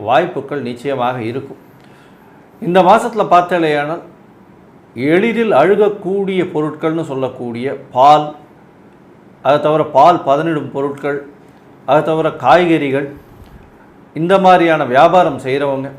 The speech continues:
வேகமாக சென்று வியாபாரம் செய்யக்கூடிய, அதாவது வேகமாக சென்று இந்த டிரைவர்ஸு,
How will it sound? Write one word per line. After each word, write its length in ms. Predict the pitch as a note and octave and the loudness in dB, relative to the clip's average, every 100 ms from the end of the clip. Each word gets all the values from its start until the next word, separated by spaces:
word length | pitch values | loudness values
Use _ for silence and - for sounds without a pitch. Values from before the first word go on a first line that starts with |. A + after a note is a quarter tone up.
| - - _ _ _ - | -20 -20 _ _ _ -14
வேகமாக 760 | A2+ E3 A3 A3 G#3+ G#3 G3+ G3+ | 0 4 6 4 4 4 4 0
சென்று 540 | - E3+ E3 F3 - C3 | -4 -6 -4 -6 -6 -2
வியாபாரம் 440 | C#3 D#3+ D#3 C#3+ | 2 4 2 0
செய்யக்கூடிய, 540 | C3+ C#3 C#3 C3 B2+ | -6 -6 -6 -4 -2
அதாவது 260 | A#2 C#3+ C3 | 0 -2 -2
வேகமாக 600 | C3 F3 E3+ E3+ E3+ D#3 | 0 0 0 2 2 0
சென்று 400 | D#3+ D3 C#3 C#3 | -4 -8 -6 -6
இந்த 160 | B2 A#2+ | -4 -4
டிரைவர்ஸு, 760 | B2+ D3 E3 D3 C#3 - B2+ | -2 0 2 0 -2 -6 -10